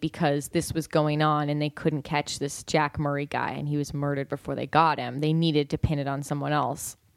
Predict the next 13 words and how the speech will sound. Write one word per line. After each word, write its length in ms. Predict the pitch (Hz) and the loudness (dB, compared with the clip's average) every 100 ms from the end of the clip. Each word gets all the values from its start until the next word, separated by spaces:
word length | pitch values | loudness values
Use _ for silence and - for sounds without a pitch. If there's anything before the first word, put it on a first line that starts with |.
| - - _ _ _ _ - - - - - - _ _ | -20 -20 _ _ _ _ -20 -20 -20 -20 -20 -20 _ _
Evidence 460 | 226 233 240 220 - | 4 6 4 0 2
implicating 560 | 190 190 196 - 180 175 | 2 4 4 4 2 4
Jack 320 | 165 165 - | 4 2 2
Murray, 540 | 170 165 160 156 156 - - _ _ _ _ - | 2 2 2 0 -2 -6 -14 _ _ _ _ -2
uh, 200 | 160 156 | 2 2
included 600 | - 165 - - 180 165 | 2 -2 2 4 4 4
a 80 | 160 | 0
jacket 760 | 156 - 180 196 - 151 185 - _ _ _ - | 0 4 4 4 0 0 0 -2 _ _ _ -6
that 340 | 160 160 160 | 2 4 4
was 160 | 165 160 | 2 0
covered 400 | - 170 160 175 | 4 4 4 2
in 140 | 175 | 2
blood 580 | 165 160 147 147 175 202 | 2 4 4 2 0 -2